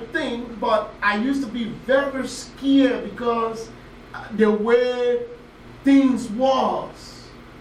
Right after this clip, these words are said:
But as I get older and I went to Nigeria, when I saw real life, when they say juju, when they say ju-, medicine, pastor,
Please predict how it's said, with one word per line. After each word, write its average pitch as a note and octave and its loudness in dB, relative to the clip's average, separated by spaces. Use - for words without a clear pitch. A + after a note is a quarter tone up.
But G#3 2
as G#3+ 0
I G#3+ -2
get B3 -4
older C#4 2
and G#3+ -2
I G3+ -2
went A3 -4
to G#3+ -6
Nigeria, G3 -2
when F#3 -6
I F3 -6
saw G#3+ 0
real C#4 4
life, A#3+ 2
when F#3 -6
they F#3 -6
say A3+ -2
juju, C#4+ 6
when A3 -2
they G#3 2
say B3 2
ju-, G#3+ 2
medicine, C#4 -2
pastor, - -4